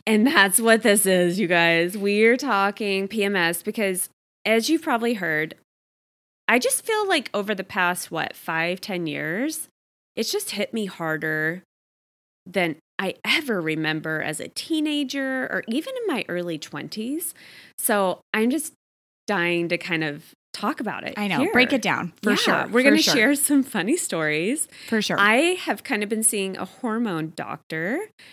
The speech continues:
Speaker 1: and I've had excellent success with it. So I'm gonna tell you about that.
Speaker 2: Well, I know. Speaking of just, like, self-check and all of those things, we've both been using Ritual, and it's been an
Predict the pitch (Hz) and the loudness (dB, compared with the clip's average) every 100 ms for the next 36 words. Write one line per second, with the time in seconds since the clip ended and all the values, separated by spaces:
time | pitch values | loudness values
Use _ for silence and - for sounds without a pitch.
0 | - - 190 185 170 185 185 196 180 - | -20 -8 -4 -4 -4 -6 -6 -6 -6 -10
1 | _ _ _ _ 208 247 - 180 160 - | _ _ _ _ 0 2 2 0 -2 -4
2 | - 170 - - - 175 - 160 185 - | -4 -4 -8 -6 -6 -6 -6 -6 -4 -4
3 | 196 214 254 254 233 233 262 285 208 175 | -2 -2 -4 -6 -4 -2 -2 -6 -6 -4
4 | 143 151 233 - _ - - 294 269 - | -2 -2 -4 -6 _ -20 0 6 6 4
5 | - 269 285 214 - 277 - 311 254 240 | 4 6 6 4 2 0 0 -2 -2 0
6 | 220 196 - - - - - 269 247 247 | 4 2 2 -12 -16 -10 0 6 6 4
7 | - 240 208 254 233 220 220 220 214 196 | -2 2 2 2 0 2 2 2 0 0
8 | 208 185 202 226 - 196 226 233 240 302 | 0 0 -2 -4 -2 2 4 4 2 4
9 | 240 208 190 180 170 208 - _ 175 180 | 4 4 2 0 0 -2 -4 _ -2 -2
10 | - 175 120 190 - - - - 202 196 | 0 -2 -2 -4 -4 -14 -20 -6 2 2
11 | 185 196 - 214 196 | 2 -2 -2 -2 -2